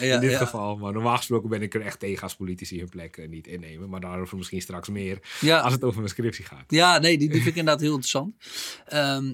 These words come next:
Speaker 1: en, eh, wat ik net in het voorgesprek inderdaad ook al tegen zei. Ook een van de, er zijn een paar redenen die een beetje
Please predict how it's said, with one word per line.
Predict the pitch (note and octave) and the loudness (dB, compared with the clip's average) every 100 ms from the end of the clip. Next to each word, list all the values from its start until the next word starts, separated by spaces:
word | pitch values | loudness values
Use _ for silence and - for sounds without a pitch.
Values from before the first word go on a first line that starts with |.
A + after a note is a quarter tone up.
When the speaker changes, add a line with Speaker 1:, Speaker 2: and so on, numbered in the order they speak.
| A#2 | 0
Speaker 1:
en, | D#3+ D3+ C#3+ | 2 4 2
eh, | C#3 C#3+ C3+ C3 | 0 0 0 -2
wat | C3 C#3+ | -4 0
ik | |
net | C#3+ B2+ | 0 0
in | B2 | -2
het | B2 | 0
voorgesprek | D3 A#2+ - C3 | 0 0 -4 -4
inderdaad | C3+ B2+ E3 | -4 -4 -4
ook | E3 | -4
al | C#3 | -2
tegen | C3 A#2+ B2 | -2 -4 -4
zei. | A#2+ A#2+ C#3 | -6 -6 -6
Ook | D#3 E3+ - | -2 -2 0
een | D3+ | -2
van | C#3+ C3 | 0 -2
de, | C3+ | -4
er | B2+ | -6
zijn | B2+ B2+ | -6 -4
een | |
paar | - C#3 D3+ | 2 4 4
redenen | C3+ B2 B2+ | 4 4 2
die | C#3+ | 0
een | C3 | 2
beetje | C3+ | 2